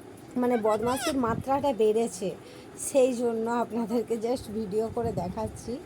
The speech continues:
তো দেখতে থাকুন আপনারা যে কিভাবে ও আমাকে ডিস্টার্ব করে, সেটুকু আপনাদের কাছে তুলে ধরা, ব্যাস, আর কিছু ধরার নেই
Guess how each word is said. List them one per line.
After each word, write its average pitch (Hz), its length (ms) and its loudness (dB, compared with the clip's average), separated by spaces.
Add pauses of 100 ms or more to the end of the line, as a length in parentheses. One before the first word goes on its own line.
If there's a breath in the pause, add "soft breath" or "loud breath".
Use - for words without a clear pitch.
(580 loud breath)
তো 226 80 -2 (540)
দেখতে 240 300 -4
থাকুন 247 360 -2
আপনারা 208 500 -4
যে 220 440 0 (580)
কিভাবে 285 460 2
ও 294 100 4
আমাকে 262 400 0
ডিস্টার্ব 226 500 -2 (140)
করে, 190 240 -6 (500 loud breath)
সেটুকু 294 440 2
আপনাদের 240 480 2
কাছে 240 260 -2
তুলে 185 300 -2
ধরা, 175 360 -2
ব্যাস, 240 140 0 (160)
আর 190 200 -4 (140)
কিছু 269 260 -4
ধরার 208 340 -2
নেই 160 260 -8